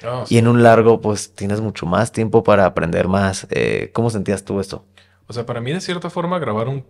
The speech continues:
Speaker 1: el, grabar el largo fue más sencillo que hacer un corto, porque siento que en los cortos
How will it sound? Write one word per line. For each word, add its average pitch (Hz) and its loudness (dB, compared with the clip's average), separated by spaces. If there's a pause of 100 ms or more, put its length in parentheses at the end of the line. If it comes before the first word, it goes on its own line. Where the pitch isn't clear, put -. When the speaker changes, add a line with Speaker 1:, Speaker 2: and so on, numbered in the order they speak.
(120)
Speaker 1:
el, 110 -10
grabar 107 -6
el 127 -6
largo 117 -6
fue 110 -10
más 110 -14
sencillo 113 -14
que - -14
hacer - -16
un 110 -12
corto, 117 -12 (600)
porque 104 -10
siento 117 -14
que 110 -10
en 101 -16
los 95 -16
cortos 120 -12